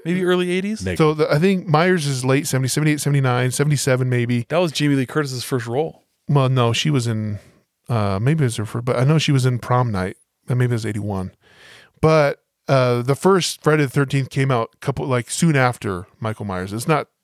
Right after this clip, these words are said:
Speaker 1: Yeah.
Speaker 3: that long time. You wanna
Speaker 1: I thought
Speaker 3: get
Speaker 1: Mike
Speaker 3: to
Speaker 1: Myers was the first slasher, wasn't he?
Speaker 3: Bro,
Speaker 2: Hold on, wait, what's the,
Speaker 3: no,
Speaker 2: what's,
Speaker 3: Alfred
Speaker 2: what's it called?
Speaker 3: Hitchcock Psycho.
Speaker 1: Oh,
Speaker 2: What's the
Speaker 1: does
Speaker 2: movie
Speaker 1: that
Speaker 2: called?
Speaker 1: count,
Speaker 3: Bro.
Speaker 1: though? Does that count?
Speaker 3: Which one?
Speaker 2: What,
Speaker 3: Halloween.
Speaker 2: the Mike My-, Halloween.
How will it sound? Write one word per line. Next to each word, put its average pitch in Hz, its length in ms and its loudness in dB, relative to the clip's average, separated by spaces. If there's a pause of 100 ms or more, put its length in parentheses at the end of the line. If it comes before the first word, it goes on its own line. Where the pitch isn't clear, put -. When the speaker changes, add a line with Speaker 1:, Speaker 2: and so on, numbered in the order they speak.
(200)
Speaker 1:
Yeah. 139 120 -20
Speaker 3:
that 131 160 2
long 113 140 -6
time. 104 120 -8 (340)
You 175 120 0
wanna 226 120 4
Speaker 1:
I - 20 0
thought 220 40 0
Speaker 3:
get 208 40 0
Speaker 1:
Mike 196 180 4
Speaker 3:
to 202 40 0
Speaker 1:
Myers 196 200 2
was 170 100 -4
the 160 60 -2
first 170 240 -2
slasher, 190 360 -2
wasn't 131 280 -4
he? 262 100 -4
Speaker 3:
Bro, 160 180 0
Speaker 2:
Hold 202 120 4
on, 143 60 2
wait, 135 80 4
what's 123 280 0
the, 175 140 2
Speaker 3:
no, 196 200 4
Speaker 2:
what's, 170 100 0
Speaker 3:
Alfred 185 360 2
Speaker 2:
what's 165 80 0
it - 20 4
called? 151 120 2
Speaker 3:
Hitchcock 190 280 0
Psycho. 180 640 2
Speaker 1:
Oh, 147 100 2
Speaker 2:
What's 135 120 4
the 170 60 4
Speaker 1:
does 165 100 2
Speaker 2:
movie 160 140 4
Speaker 1:
that 123 80 0
Speaker 2:
called? 95 180 -2
Speaker 1:
count, 131 280 -2
Speaker 3:
Bro. 135 120 2
Speaker 1:
though? 151 400 4
Does 139 120 -4
that 143 100 2
count? 131 440 -2
Speaker 3:
Which 165 200 -4
one? 151 100 0
Speaker 2:
What, 131 80 2
Speaker 3:
Halloween. 160 300 4
Speaker 2:
the 123 40 2
Mike 143 180 4
My-, 120 140 0
Halloween. 87 480 -6